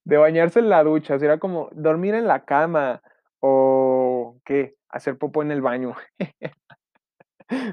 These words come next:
No, de cantar en la ducha. Este,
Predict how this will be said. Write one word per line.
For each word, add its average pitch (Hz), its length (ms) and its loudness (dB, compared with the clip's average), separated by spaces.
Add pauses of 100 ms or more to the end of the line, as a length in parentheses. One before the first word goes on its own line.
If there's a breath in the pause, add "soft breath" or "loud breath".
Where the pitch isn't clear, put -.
No, 147 380 2
de 147 260 0
cantar 175 640 2 (140)
en 156 200 -4
la 135 120 4
ducha. 131 440 -4 (1400)
Este, 127 1080 0